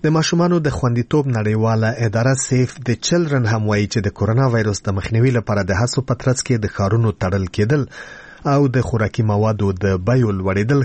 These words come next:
ښایي په افغانستان کې اووه میلیونه ماشومان د خوراکي موادو له کمښت سره مخامخ کړي. د سیف د چلډرن ویان د نن ازادۍ راډیو ته ویل،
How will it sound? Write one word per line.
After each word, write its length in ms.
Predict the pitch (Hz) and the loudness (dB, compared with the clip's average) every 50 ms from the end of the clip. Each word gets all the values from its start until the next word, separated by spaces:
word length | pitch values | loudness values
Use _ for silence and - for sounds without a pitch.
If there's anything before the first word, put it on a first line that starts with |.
| 131 | 0
ښایي 240 | - 127 123 123 120 - | 0 0 0 0 0 0
په 100 | 113 98 | -2 -4
افغانستان 540 | - - 104 101 101 - - - 123 117 113 - | -2 -4 -4 -4 -4 -4 -2 0 0 0 0 -2
کې 80 | 131 127 - | -6 -4 0
اووه 220 | 123 127 147 170 160 | 0 2 2 2 2
میلیونه 300 | 127 104 104 98 95 92 | 2 0 0 0 0 -2
ماشومان 420 | 92 87 - - 104 104 101 95 - - - - - - - | -2 -2 -2 -2 0 0 -2 -4 -6 -14 -20 -20 -8 -4 -4
د 100 | 151 - | -2 0
خوراکي 340 | - 143 135 135 - 143 127 | 0 0 0 0 0 0 0
موادو 360 | 117 110 113 110 104 107 98 92 | 2 2 0 0 0 0 -2 -2
له 80 | 95 90 - 107 | -2 -4 -2 -2
کمښت 380 | 101 113 156 156 - - - | 0 0 0 0 -2 -4 -4
سره 160 | 104 95 98 101 - | -2 0 0 -2 0
مخامخ 340 | - 110 110 110 107 - | 0 0 0 0 -2 -2
کړي. 160 | - 127 120 113 - - - - - - - - _ - - - - - - - | -2 -2 -2 -2 -4 -10 -20 -20 -20 -20 -20 -20 _ -20 -20 -20 -20 -10 -2 0
د 160 | 131 123 - | 0 0 0
سیف 240 | - - 135 131 - 127 120 | 0 0 0 0 0 -2 -4
د 80 | 113 - | -4 -2
چلډرن 420 | - - 151 139 123 117 107 101 101 | 0 0 2 2 2 0 0 0 0
ویان 320 | 98 107 120 127 123 113 104 107 107 98 107 | 2 2 2 2 2 0 -2 -2 -2 0 0
د 20 | 107 107 107 107 110 123 - - - 110 117 | 2 2 2 2 0 -2 -4 -4 -2 0 2
نن 160 | 123 127 127 - - - 117 | 2 2 2 0 -2 -2 -2
ازادۍ 280 | 107 104 107 107 123 123 113 | 0 0 2 2 2 2 2
راډیو 240 | 110 101 101 98 - | 0 0 0 -2 0
ته 140 | - 147 156 | 2 2 2
ویل، 180 | 147 135 131 | 4 2 0